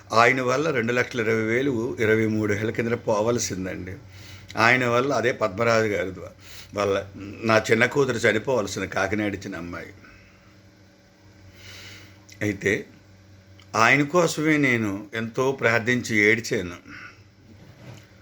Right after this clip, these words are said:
కొన్ని వేల మంది మధ్యలో ఆయన్ని, ఆయన అల్లుడిని కొట్టినప్పుడు, తన్నినప్పుడు, మొఖాల మీద ఉమ్ముతుంటే నేను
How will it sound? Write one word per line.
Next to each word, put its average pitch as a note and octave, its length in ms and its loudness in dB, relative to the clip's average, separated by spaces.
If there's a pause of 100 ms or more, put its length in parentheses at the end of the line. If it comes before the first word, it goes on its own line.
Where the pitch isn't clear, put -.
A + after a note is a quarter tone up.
(200)
కొన్ని G#2 220 2
వేల A2+ 400 6
మంది A#2+ 300 -2
మధ్యలో A2 580 -2
ఆయన్ని, G#2 520 -4
ఆయన G2 300 0
అల్లుడిని F#2+ 640 -2 (880)
కొట్టినప్పుడు, A2 640 0
తన్నినప్పుడు, G#2 840 -2
మొఖాల G#2 380 0
మీద G2+ 200 0
ఉమ్ముతుంటే A2+ 960 -4
నేను A2 220 -2